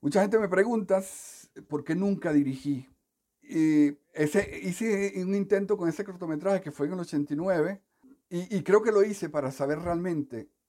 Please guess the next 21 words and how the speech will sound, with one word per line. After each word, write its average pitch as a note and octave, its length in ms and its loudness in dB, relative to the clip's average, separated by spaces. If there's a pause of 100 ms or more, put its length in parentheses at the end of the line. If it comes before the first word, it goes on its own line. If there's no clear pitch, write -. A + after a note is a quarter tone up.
(360)
si - 240 0
estaba D#3+ 420 2
interesado D#3 540 0
en F3+ 60 -4
la E3+ 100 -2
realización C3+ 800 -4 (300)
o B2+ 160 0
no. G2+ 240 -4 (480)
Y, E3+ 240 -2 (100)
y, D3 240 4 (100)
y D3 140 8
allí F3 300 2
puse A3+ 240 -8
en G3+ 120 -4
práctica G3 600 -6 (300)
todos B3+ 200 2
los C4 120 2
conocimientos G3+ 580 -2
que G3+ 80 -2
había F#3 200 4
adquirido, F#3 680 -4